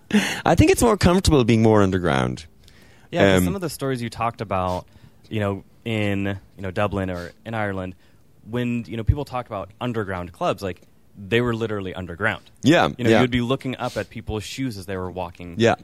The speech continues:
Speaker 1: down
Speaker 2: past
Speaker 1: in the
Speaker 2: them. It was
Speaker 1: basements,
Speaker 2: so,
Speaker 1: you know.
Speaker 2: it was so secretive. It was
Speaker 1: Yep.
Speaker 2: so clandestine. And there is some safety in that.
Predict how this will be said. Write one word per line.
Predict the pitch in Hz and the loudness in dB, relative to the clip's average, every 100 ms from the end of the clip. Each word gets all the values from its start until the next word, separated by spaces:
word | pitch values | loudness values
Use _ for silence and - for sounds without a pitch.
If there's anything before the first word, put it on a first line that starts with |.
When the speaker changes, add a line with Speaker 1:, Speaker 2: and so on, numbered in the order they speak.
| - | -2
Speaker 1:
down | 101 95 | 2 4
Speaker 2:
past | |
Speaker 1:
in | 101 | 4
the | 101 | 4
Speaker 2:
them. | |
It | 98 | 4
was | 104 104 | 4 4
Speaker 1:
basements, | 123 117 | 2 2
Speaker 2:
so, | 117 | 0
Speaker 1:
you | |
know. | 90 92 87 | 2 0 -2
Speaker 2:
it | |
was | 110 | -10
so | - 123 | -8 -8
secretive. | 120 123 113 92 87 | -8 -12 -10 -12 -12
It | 82 | -6
was | 82 | -6
Speaker 1:
Yep. | 85 | -4
Speaker 2:
so | 104 104 101 - | -4 -6 -8 -12
clandestine. | 101 92 95 117 - 92 85 90 _ _ _ _ _ _ _ _ _ | -14 -10 -8 -8 -8 -12 -12 -16 _ _ _ _ _ _ _ _ _
And | 127 | -4
there | 135 | -2
is | 143 135 | -2 -4
some | 131 | -10
safety | - 147 - | -8 -10 -10
in | 92 | -16
that. | - | -16